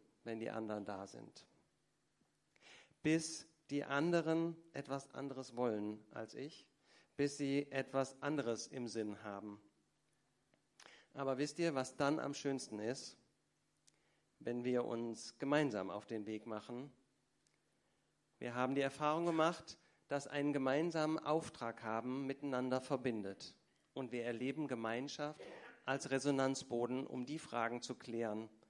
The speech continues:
wer ist mein Nächster und wo muss ich aufpassen, mich nicht selber zu verlieren.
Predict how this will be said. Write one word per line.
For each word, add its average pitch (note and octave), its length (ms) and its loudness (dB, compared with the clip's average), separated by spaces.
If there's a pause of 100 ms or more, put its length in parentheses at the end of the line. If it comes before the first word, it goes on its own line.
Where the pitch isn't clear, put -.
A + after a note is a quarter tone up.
(420)
wer B2+ 160 0
ist - 360 -2
mein A2+ 180 2
Nächster G#2 560 -2 (280)
und A#2 320 -2 (240)
wo C3+ 160 2
muss D3 220 2
ich D3+ 180 -4
aufpassen, B2+ 760 -4 (140)
mich B2 160 -10
nicht C3 160 -8
selber A#2 320 -2
zu - 140 -14
verlieren. A#2+ 500 -6